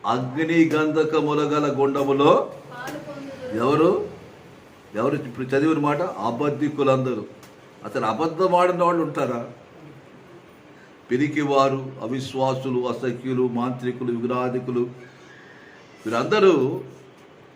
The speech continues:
Speaker 1: అబద్ధికులందరూ. కదిలితే అబద్ధమే, మెదిలితే అబద్ధమే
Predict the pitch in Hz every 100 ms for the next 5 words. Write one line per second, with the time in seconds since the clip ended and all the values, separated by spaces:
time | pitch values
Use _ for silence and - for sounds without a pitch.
0 | - 113 127 170 170 170 165 175 185 185
1 | 160 - - - - - - - - -
2 | - - - 906 906 988 960 932 932 932
3 | 960 932 - - - 117 - 143 180 214
4 | 214 220 208 220 214 220 226 180 175 185
5 | 180 160 147 131 113 92